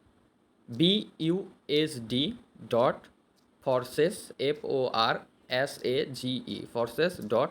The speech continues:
আইও। আমি আবারও পড়ে, আহ, আপনাকে পড়ে শোনাচ্ছি যে বিইউএসডি ডট ফোর্সেস ডট আইও আমরা সার্চ করে দিব। তো সার্চ করে দিলে, আহ, এখানে সার্চ করে দিই।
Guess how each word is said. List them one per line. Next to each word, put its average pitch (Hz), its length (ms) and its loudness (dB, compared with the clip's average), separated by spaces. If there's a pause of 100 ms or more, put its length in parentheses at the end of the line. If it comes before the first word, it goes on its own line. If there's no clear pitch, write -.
(140)
আইও। - 500 -4 (420)
আমি 131 140 -4
আবারও 151 380 2 (120)
পড়ে, 143 200 4
আহ, 110 340 0
আপনাকে 120 320 0 (160)
পড়ে 131 160 -4
শোনাচ্ছি 139 380 -4
যে 139 120 2
বিইউএসডি 135 840 0
ডট 113 300 2
ফোর্সেস 127 360 -2
ডট 113 180 0
আইও 117 160 4
আমরা 123 200 2
সার্চ 107 260 2
করে 104 220 -2
দিব। - 180 -8 (1800)
তো 123 100 0
সার্চ 160 300 6
করে 185 220 6
দিলে, 170 200 4
আহ, - 240 -6
এখানে 120 500 0 (760)
সার্চ 117 220 -4
করে 117 200 -2
দিই। 123 200 -4